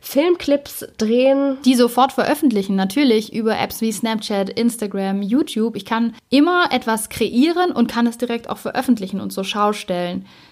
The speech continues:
Speaker 1: Und ich glaub, in dem Bereich, da sehen wir grad einen wahnsinnigen Anstieg an Kompetenz. Also das
Speaker 2: Mhm.
Speaker 1: ist was, was früher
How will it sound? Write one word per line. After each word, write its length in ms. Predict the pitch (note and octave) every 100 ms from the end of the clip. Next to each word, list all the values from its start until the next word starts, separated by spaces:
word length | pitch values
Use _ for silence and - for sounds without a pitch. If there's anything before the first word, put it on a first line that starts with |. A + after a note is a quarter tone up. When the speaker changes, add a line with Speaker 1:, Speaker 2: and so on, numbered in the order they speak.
| _ _ _
Speaker 1:
Und 360 | G3 G3 G3 -
ich 160 | G3+ G3
glaub, 220 | A3 G#3+
in 120 | G#3+
dem 220 | A3 B3
Bereich, 640 | A#3+ G#3 G3+ G#3+ A#3 - -
da 480 | G#3+ G#3+ G#3 G3+ - - -
sehen 360 | F#3+ A3 C#4+
wir 100 | C4+
grad 280 | B3+ A#3 A3+
einen 160 | G#3+ F#3+
wahnsinnigen 680 | G3+ C#4 C#4 C4 B3 A#3 -
Anstieg 560 | G#3+ B3+ - B3 C4+ -
an 140 | A3
Kompetenz. 720 | - G#3+ G3+ G#3 F#3+ C#4 D#4+
Also 320 | F#3+ G3+ G3
das 160 | F#3+ G3
Speaker 2:
Mhm. 40 | A#3
Speaker 1:
ist 140 | -
was, 320 | G3+ G#3 - - - - -
was 180 | G#3+ A#3
früher 800 | - C#4 D4 D4 D4 D4 - -